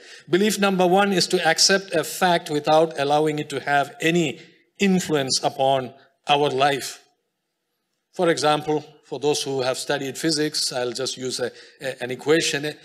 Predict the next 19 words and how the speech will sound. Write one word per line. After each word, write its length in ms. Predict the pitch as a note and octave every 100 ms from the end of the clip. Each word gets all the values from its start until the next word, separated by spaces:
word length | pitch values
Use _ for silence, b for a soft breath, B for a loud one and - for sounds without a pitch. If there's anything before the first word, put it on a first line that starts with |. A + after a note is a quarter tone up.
| B -
S 200 | F3 F#3
is 160 | E3
equal 220 | E3 E3
to 120 | D3+ D#3
U 200 | E3+ E3+
T 160 | D#3+
plus 260 | D#3 D#3+ D3
half 240 | D3+ D3
A 80 | D3+
T 160 | C#3+ C#3+
squared 400 | - F3+ D#3+ D#3+
is 240 | C#3+ C#3+ -
an 180 | C#3 C3+ B -
equation 540 | D3+ D#3+ F#3 F#3 F3+
that 220 | D#3+ D#3
calculates 520 | D#3+ D#3+ D#3+ D#3+ D#3+ E3+
distance 720 | A#3+ - C3+ G#2+ - - _ _ _ _ _ _ _ -
based 320 | F3 F3+ -
on 340 | E3 E3 D#3+